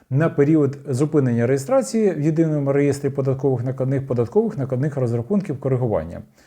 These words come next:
Відповідь: так. У разі зупинення реєстрації податкової накладної або розрахунку коригування в єдиному реєстру податкових накладних, відповідно до таких-то норм Податкового кодексу,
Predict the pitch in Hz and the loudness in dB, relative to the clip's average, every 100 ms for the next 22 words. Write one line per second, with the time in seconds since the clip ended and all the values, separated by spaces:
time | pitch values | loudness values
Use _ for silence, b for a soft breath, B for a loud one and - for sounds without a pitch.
0 | b - 180 214 233 226 220 B _ - | b -2 0 4 4 2 -4 B _ 2
1 | 147 117 - _ _ _ 151 208 220 190 | 2 2 -6 _ _ _ 0 2 2 2
2 | 170 214 233 202 190 190 208 208 202 120 | 2 0 2 2 2 2 2 2 2 2
3 | - 107 98 139 160 - 147 131 135 135 | 0 -6 -4 -4 -2 0 0 2 0 0
4 | 143 131 113 107 120 156 165 160 165 185 | 0 0 0 2 2 2 2 0 0 -2
5 | 220 214 190 190 175 170 143 110 110 107 | -2 -4 -4 -2 0 2 2 2 -2 -6
6 | 147 139 143 139 123 120 127 131 127 113 | -2 0 2 2 0 -2 -2 0 0 0
7 | 117 120 117 113 120 104 117 117 180 262 | -4 -2 -4 -2 -4 -4 -6 -2 0 0
8 | - B B B 151 165 175 156 127 120 | -4 B B B -2 2 4 4 2 0
9 | 131 123 - 135 131 135 123 107 113 113 | 2 0 0 -2 -2 -2 -2 -2 -2 -4
10 | 110 110 104 110 214 185 131 | -4 -4 -2 2 2 0 -2